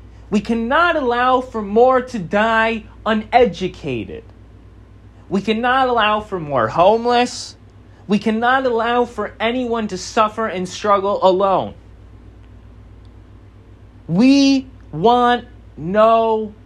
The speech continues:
more poverty. We want a system based on the needs of the masses.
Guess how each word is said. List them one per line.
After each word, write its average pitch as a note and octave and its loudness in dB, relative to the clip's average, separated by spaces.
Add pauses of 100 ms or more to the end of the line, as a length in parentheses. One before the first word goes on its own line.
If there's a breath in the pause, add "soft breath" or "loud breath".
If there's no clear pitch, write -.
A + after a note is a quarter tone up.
more F#3+ 0 (240)
poverty. C#3+ -2 (720 soft breath)
We F#3+ -2
want G3 2
a G3 -6
system B3 -4 (260 loud breath)
based G#3 0
on G3 0
the F3 -6
needs B3 -6 (200)
of F3 -2
the F#3 -2
masses. F#3+ -6